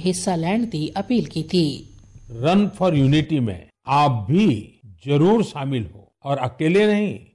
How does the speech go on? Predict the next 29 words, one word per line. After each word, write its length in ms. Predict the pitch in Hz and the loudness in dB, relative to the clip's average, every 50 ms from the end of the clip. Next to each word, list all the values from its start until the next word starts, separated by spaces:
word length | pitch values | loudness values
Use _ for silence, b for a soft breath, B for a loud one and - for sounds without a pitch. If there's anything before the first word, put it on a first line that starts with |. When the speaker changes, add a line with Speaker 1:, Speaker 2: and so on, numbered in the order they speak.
| _ _ _ - - - | _ _ _ -18 -6 -2
Speaker 2:
सबको 380 | 254 247 - - - - 269 254 | -2 -2 -2 -4 -8 -4 -4 -4
साथ 440 | - - - - - 196 214 220 208 196 190 | -4 -4 -10 -6 -2 2 2 2 2 2 2
लेकर 280 | 185 180 170 175 160 139 | 2 2 2 0 -4 -6
के 140 | 123 139 127 | -4 -8 -12
शामिल 420 | - - 117 120 110 107 104 87 - _ | -12 -12 -14 -12 -12 -10 -12 -12 -14 _
हो। 280 | - - - _ _ _ _ _ - | -20 -20 -20 _ _ _ _ _ -4
एक 200 | 123 135 123 131 - 139 | -4 -4 -4 -4 -6 -10
प्रकार 340 | 135 117 139 151 160 143 - - | -8 -6 -4 -4 -4 -4 -6 -10
से 240 | 175 190 220 240 - - - _ _ _ | -12 -12 -12 -14 -18 -20 -20 _ _ _
युवा 340 | 120 127 139 147 165 180 190 | -8 -4 0 2 2 2 2
चेतना 600 | 185 185 - - 147 147 147 147 185 175 185 185 | 0 -2 -4 -4 -2 -2 -2 -2 -4 -4 -4 -6
का 140 | 185 190 185 | -4 -4 -4
ये 160 | 180 156 143 | -2 -2 -2
अवसर 380 | 120 120 135 135 - - 170 151 | 0 0 -2 -2 -4 -6 -6 -6
बनना 340 | 123 113 107 101 98 92 90 | -4 -6 -6 -6 -8 -10 -12
चाहिए। 680 | 87 - 98 92 95 101 98 _ _ _ - 135 139 | -14 -18 -20 -20 -20 -20 -20 _ _ _ -4 -2 -2
एकता 320 | 123 131 - - 143 131 | -2 -4 -8 -4 -4 -2
की 180 | 123 110 120 117 | -2 -2 -4 -4
दौड़ 380 | 113 123 135 147 160 165 175 170 - - _ _ _ _ 131 | 0 2 2 4 4 2 2 -2 -4 -18 _ _ _ _ -4
एकता 360 | 139 139 120 - - - 135 131 | -2 -2 -2 -4 -6 -4 -4 -4
को 180 | 113 - 131 | -4 -4 -4
मजबूती 600 | 113 110 117 113 113 117 110 120 113 - 120 110 | -4 -2 -2 -2 -2 -2 -2 -4 -4 -4 -8 -10
देगी। 500 | 98 92 90 82 78 78 85 87 - _ _ - 127 | -10 -12 -14 -16 -18 -20 -20 -20 -20 _ _ -8 -2
ये 100 | 143 156 | 2 4
उस 260 | 156 165 165 165 160 | 4 4 4 2 -2
महान 460 | 151 143 143 131 151 180 196 202 185 | -2 0 2 2 2 2 2 2 4
विभूति 460 | 147 139 143 139 151 175 180 196 214 | 4 4 4 4 4 2 2 0 0
के 100 | 180 196 | 0 0
प्रति 560 | 190 - 180 180 - 196 214 220 - _ _ | -2 -2 -4 -8 -8 -12 -16 -16 -18 _ _